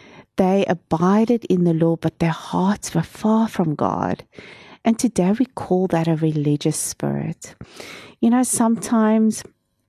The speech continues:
we get so caught up in follow,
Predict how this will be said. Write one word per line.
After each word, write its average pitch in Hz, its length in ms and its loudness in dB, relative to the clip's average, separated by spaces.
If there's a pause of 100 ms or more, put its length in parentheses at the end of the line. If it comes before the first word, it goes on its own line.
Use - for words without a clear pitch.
(440)
we 196 100 2
get 185 200 0
so 196 320 0
caught - 520 0
up 165 260 -4
in 165 160 2
follow, 175 800 2